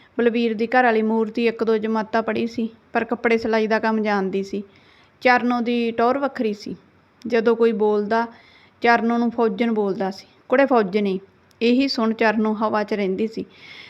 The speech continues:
ਮਲਕੀਤ ਵਿਆਹ ਤੋਂ ਬਾਅਦ ਡਿਊਟੀ ਜਾਂਦਾ ਰਹਿੰਦਾ, ਚਰਨੋਂ ਪੇਕੇ ਮਿਲਣ ਜਾਂਦੀ ਰਹਿੰਦੀ ਆ। ਪਾਲੀ ਵੀ ਚਰਨੋਂ ਨੂੰ ਪੇਕੇ ਜੇਨ-, ਜਾਣ ਵਾਲੇ ਬੋਲਦੀ ਆ, "ਹੁਣ ਤੂੰ ਵੀ ਫੌਜੀ ਦੇ ਆਉਣ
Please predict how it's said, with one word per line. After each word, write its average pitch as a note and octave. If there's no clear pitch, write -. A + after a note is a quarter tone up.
ਮਲਕੀਤ C4
ਵਿਆਹ C4
ਤੋਂ C#4+
ਬਾਅਦ B3
ਡਿਊਟੀ A3+
ਜਾਂਦਾ G3+
ਰਹਿੰਦਾ, A3
ਚਰਨੋਂ A3+
ਪੇਕੇ G#3
ਮਿਲਣ G#3+
ਜਾਂਦੀ G#3
ਰਹਿੰਦੀ A3
ਆ। A#3
ਪਾਲੀ A3+
ਵੀ A#3
ਚਰਨੋਂ A3
ਨੂੰ A3
ਪੇਕੇ A3
ਜੇਨ-, G#3+
ਜਾਣ A3
ਵਾਲੇ G#3+
ਬੋਲਦੀ G3+
ਆ, A#3+
"ਹੁਣ C4+
ਤੂੰ C#4+
ਵੀ E4
ਫੌਜੀ A#3
ਦੇ A3+
ਆਉਣ A3+